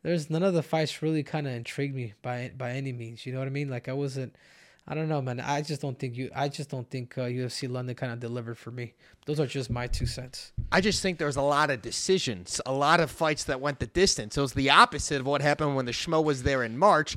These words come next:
Speaker 1: No,
Speaker 2: But
Speaker 1: but
Speaker 2: one guy who makes all the noise is Paddy the Baddy Pimblett. A lot of comparisons between him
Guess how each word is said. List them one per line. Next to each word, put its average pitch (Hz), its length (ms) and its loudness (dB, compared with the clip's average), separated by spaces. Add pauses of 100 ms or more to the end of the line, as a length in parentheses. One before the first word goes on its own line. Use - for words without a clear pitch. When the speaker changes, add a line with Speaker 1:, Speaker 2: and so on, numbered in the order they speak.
Speaker 1:
No, 170 180 4
Speaker 2:
But 151 80 6
Speaker 1:
but 160 80 4
Speaker 2:
one 233 180 4
guy 185 300 4 (240)
who 196 100 -4
makes 214 240 4
all 202 140 8
the 180 100 2
noise 190 520 4 (180)
is 214 140 2
Paddy 170 400 2
the 226 100 2
Baddy 165 480 6
Pimblett. 240 460 4 (180)
A 151 120 4
lot 226 260 10
of 269 80 10
comparisons 226 720 2
between 175 440 0
him 214 260 4